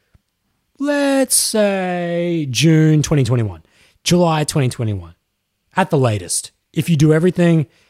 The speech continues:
that if you're one of my clients that I recommend for,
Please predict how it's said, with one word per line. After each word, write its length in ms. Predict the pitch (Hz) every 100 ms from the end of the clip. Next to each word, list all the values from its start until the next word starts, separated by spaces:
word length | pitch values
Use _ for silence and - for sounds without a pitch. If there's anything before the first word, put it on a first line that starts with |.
| _ _
that 280 | 139 127 131
if 120 | 120
you're 100 | 127
one 160 | 120 143
of 60 |
my 140 | 143 131
clients 540 | - 120 113 113 -
that 160 | - 117
I 100 | 110
recommend 440 | 113 117 113 113
for, 280 | 110 98